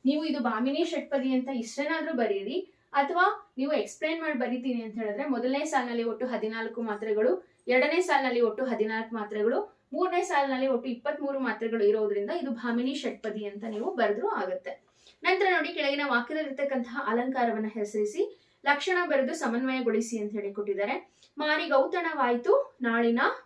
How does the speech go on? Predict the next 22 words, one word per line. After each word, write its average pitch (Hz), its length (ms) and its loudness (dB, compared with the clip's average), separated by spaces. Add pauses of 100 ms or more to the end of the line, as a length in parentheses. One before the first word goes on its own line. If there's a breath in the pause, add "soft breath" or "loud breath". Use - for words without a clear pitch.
ಭಾರತವು." 214 760 0 (500 loud breath)
ನಾಳಿನ 285 500 2 (1400)
ಭಾರತ 294 560 4
ಯುದ್ಧ 226 300 0 (120)
ಏನಿದೆಯಲ್ವಾ, 220 720 0 (260 loud breath)
ಅದು 359 220 2
ಮಾರಿಗೆ 247 460 0
ಔತಣವನ್ನ 311 580 -2
ಇಟ್ಟ 233 260 -2
ಹಾಗೆ 226 320 -2
ಅಂತ 214 240 -4
ಹೇಳಿ 214 200 2
ಹೇಳ್ತಿದ್ದಾರೆ. 233 920 -4
ಹಾಗಾಗಿ 247 340 2
ಇದು 233 140 2
ರೂಪಕ 285 400 -2
ಅಲಂಕಾರಕ್ಕೆ 233 600 -2
ಬರುತ್ತೆ. 208 640 -2
ಮೊದಲನೇದಾಗಿ 247 680 0
ಅಲಂಕಾರ 247 640 2
ಅಂತ 214 300 -2
ಹಾಕ್ಬಿಟ್ಟು 214 600 0